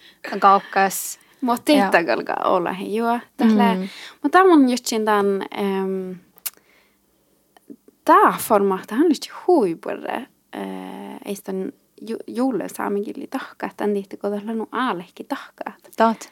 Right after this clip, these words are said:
Speaker 2: Ja. Hui,
Speaker 1: Mm.
Speaker 2: Ålo. Da må man gjøre sin av det. Det er
Speaker 1: Ja,
Speaker 2: noe samme
Speaker 1: man
Speaker 2: gå
Speaker 1: lår så del om den byrre.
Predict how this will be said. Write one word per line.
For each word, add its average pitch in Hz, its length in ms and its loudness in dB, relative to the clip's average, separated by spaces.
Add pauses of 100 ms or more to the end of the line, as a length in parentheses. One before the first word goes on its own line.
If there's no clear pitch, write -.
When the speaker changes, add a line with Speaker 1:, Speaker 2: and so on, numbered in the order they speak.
Speaker 2:
Ja. 269 300 0 (1080)
Hui, 247 100 2
Speaker 1:
Mm. 190 200 4
Speaker 2:
Ålo. 185 260 -6 (120)
Da 277 80 -2
må 294 120 6
man 277 120 4
gjøre 240 240 -12
sin 196 160 -12
av 185 140 -12
det. 208 180 -14
Det 262 100 2
er 269 60 4
Speaker 1:
Ja, 339 80 8
Speaker 2:
noe 453 80 6
samme 226 280 0
Speaker 1:
man 233 80 4
Speaker 2:
gå 269 60 6
Speaker 1:
lår - 160 6
så 247 60 4
del 208 140 2
om 190 80 -4
den 185 140 -6
byrre. 180 260 -10